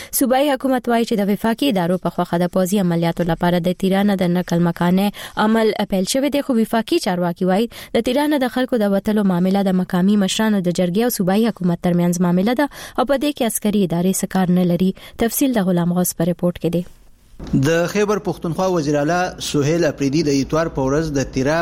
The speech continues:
Speaker 2: په روستي صورتحال د جرګې رابللو اعلان کړی دی.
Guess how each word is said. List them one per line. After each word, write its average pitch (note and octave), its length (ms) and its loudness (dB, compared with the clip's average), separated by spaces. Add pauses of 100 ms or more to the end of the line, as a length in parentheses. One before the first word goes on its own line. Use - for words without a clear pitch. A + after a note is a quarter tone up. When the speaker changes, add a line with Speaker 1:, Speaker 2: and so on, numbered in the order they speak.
(160)
Speaker 2:
په C3 160 -2 (100)
روستي C3 360 -4
صورتحال C#3+ 680 -2
د - 20 0 (240)
جرګې B2 520 -2 (120)
رابللو C3 420 0 (120)
اعلان B2 340 -4
کړی G#2 240 -4
دی. E2 60 -8